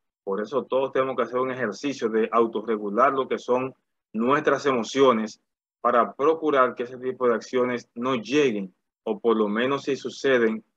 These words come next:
no se repitan. Por eso es determinante que como padres no hagamos, eh, eh, no cometamos el error de mandar los niños a la escuela y pensar que la escuela es que tiene que educarles,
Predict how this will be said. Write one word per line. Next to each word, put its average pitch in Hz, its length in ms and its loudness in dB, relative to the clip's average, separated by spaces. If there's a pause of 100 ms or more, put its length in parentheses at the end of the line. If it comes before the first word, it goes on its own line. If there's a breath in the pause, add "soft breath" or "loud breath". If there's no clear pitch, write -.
(160)
no 110 200 -6
se 127 180 2
repitan. 107 580 0 (640)
Por 104 180 0
eso 143 360 2
es 139 340 0 (260)
determinante 127 840 2
que 101 140 -6
como 104 320 -4
padres 113 680 2 (1300)
no 127 240 4
hagamos, 139 540 4 (180)
eh, 120 280 2 (340)
eh, 123 160 -4
no 120 140 -2
cometamos 143 460 2
el 135 100 2
error 120 360 4
de 110 100 0
mandar 110 340 0
los 135 160 -2
niños 135 300 -8
a 135 60 -2
la 135 60 4
escuela 117 340 0
y 107 40 2
pensar 110 320 -4
que 131 100 2
la 123 80 2
escuela 120 340 2
es - 60 -6
que 113 80 -4
tiene 117 280 -2
que 117 180 2
educarles, 110 800 2